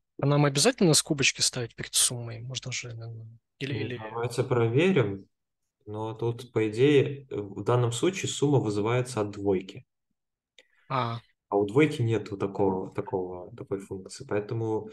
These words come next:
Speaker 2: скобочка нужна, чтобы, м, ш-, чтобы показать, что сумма берется от вот этого объекта, который получился в результате вот этой операции.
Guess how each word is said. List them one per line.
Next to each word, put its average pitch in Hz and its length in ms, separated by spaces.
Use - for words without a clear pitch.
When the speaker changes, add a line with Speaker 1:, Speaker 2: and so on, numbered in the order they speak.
Speaker 2:
скобочка 147 600
нужна, 117 400
чтобы, 117 580
м, 95 280
ш-, - 300
чтобы 104 400
показать, 117 480
что 107 600
сумма 139 400
берется 110 480
от - 240
вот - 300
этого 110 340
объекта, 107 580
который - 360
получился 107 560
в 101 40
результате 104 460
вот 101 140
этой - 180
операции. 95 420